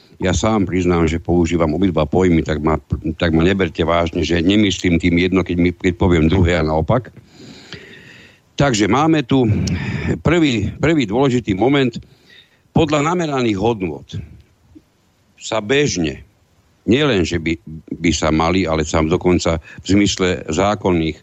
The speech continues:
noriem a vyhlášok, poviem to presnejšie, aj dokonca musia, tak podľa toho, ako sa hodnoty namerajú,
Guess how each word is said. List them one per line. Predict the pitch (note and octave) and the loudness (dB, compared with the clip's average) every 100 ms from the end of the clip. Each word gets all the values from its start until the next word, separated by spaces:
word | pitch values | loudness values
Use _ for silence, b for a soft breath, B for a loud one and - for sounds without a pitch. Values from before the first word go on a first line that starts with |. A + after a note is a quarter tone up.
| _ B B B B B | _ B B B B B
noriem | G2+ F#2+ G2 F#2+ F2+ | -2 2 2 2 2
a | E2+ D#2 | 0 2
vyhlášok, | G#2+ G2 E2+ - - | 2 2 0 -4 -4
poviem | F2 E2+ | 0 2
to | D#2+ F2 | 2 2
presnejšie, | F#2 - F#2+ - F2 | 0 2 0 0 -2
aj | E2+ E2+ | -2 -2
dokonca | F2 E2+ D#2 C#2+ | 0 0 0 0
musia, | D2 - D#2+ F2+ A#2+ - B B B B B - | 0 0 0 0 -2 -6 B B B B B -4
tak | F#2 | 0
podľa | B2+ B2 G2+ - | 0 0 -2 -2
toho, | B2+ G#2 | 0 0
ako | D3 - | -2 -2
sa | C3+ - F#2 - | -4 -4 -8 -4
hodnoty | E2+ A#2 B2+ - D#2+ | -2 0 0 0 -2
namerajú, | D#2 D2+ D2 D2+ D#2+ F#2+ | -2 0 0 0 2 2